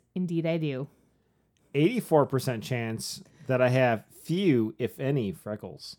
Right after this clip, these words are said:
Speaker 2: I do
Speaker 1: Yeah.
Speaker 2: get freckles in the summer.
Speaker 1: You do, but not a whole bunch.
Speaker 2: Not a whole bunch. So, I, I, I, 'cause I have sixteen percent chance of having lots of freckles. That I don't have.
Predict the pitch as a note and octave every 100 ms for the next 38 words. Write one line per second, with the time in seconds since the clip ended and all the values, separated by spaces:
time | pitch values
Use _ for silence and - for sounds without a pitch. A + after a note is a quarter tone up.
0 | - A#2 E3+ A3+ A3+ - G3+ F#3 E3+ D#3
1 | - C3 F2+ E2 _ - C4 A#3+ A3 G#3
2 | G#3+ A#3+ D4 E4 D#4+ C4+ G#3+ G3 F#3+ F#3
3 | D3 C#3+ A#2+ F#2 D#2 A#2+ C3+ D3+ G3 F#3+
4 | - - - _ _ _ _ _ _ _
5 | _ C3 D3+ D#3 D#3+ D#3 C#3+ A2+ - A#3
6 | - F#3 E3 C3+ C3+ - B2 C3 C3 A#2+
7 | A2 G2+ A2+ A2 G2 F2+ F#2 A2+ C3 G#2+
8 | - G2 - - - A#2 A2+ F2 F2+ E2
9 | D#2 - _ _ _ _ _ _ _ -